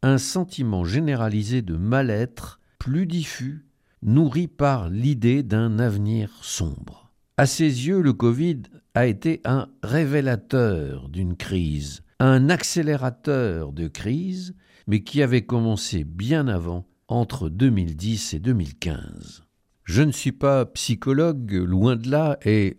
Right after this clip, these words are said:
encore moins psychiatre. Pourtant, il me semble personnellement que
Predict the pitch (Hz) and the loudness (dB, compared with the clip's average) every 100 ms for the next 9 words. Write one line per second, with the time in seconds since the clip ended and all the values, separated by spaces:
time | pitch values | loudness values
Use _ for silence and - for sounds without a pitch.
0 | - 123 110 131 120 120 131 131 117 85 | -4 -2 -2 -2 -2 -2 0 0 -2 -4
1 | - _ - - - - 120 156 160 156 | -8 _ -20 -16 -6 -6 -2 0 0 -2
2 | - - - _ _ - 127 - 190 107 | -8 -12 -16 _ _ -6 -4 0 2 4
3 | 104 120 120 - - 160 147 98 78 76 | 2 2 -2 -4 -4 -4 -2 -4 -6 -4
4 | - - - 98 117 131 160 160 147 120 | -4 -2 -4 -2 0 0 -2 -4 -2 -2
5 | 104 | -2